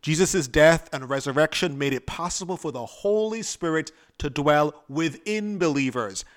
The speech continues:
making them the temple of God and allowing them to have a personal relationship with God. The Jewish temple prefigured the death and resurrection of Jesus by pointing to his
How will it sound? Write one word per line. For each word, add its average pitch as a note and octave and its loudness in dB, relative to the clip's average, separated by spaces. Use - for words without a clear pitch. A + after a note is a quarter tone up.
making D3+ -4
them G#3+ 0
the D#3 -2
temple C#3 -4
of A2+ -8
God A#2 -4
and C#3 -8
allowing C#3+ 2
them F3+ -2
to D#3+ -8
have D3+ -8
a C#3 -8
personal - -2
relationship C#3 -4
with C#3+ -4
God. G#2+ -4
The D3+ -6
Jewish G#3+ -4
temple F#3 -2
prefigured F#3 -2
the C#3 -2
death E3 -2
and C3 -10
resurrection F3 -2
of E3+ -8
Jesus C#3 -4
by D3+ -2
pointing G#3+ -2
to C#3 -12
his C3+ -10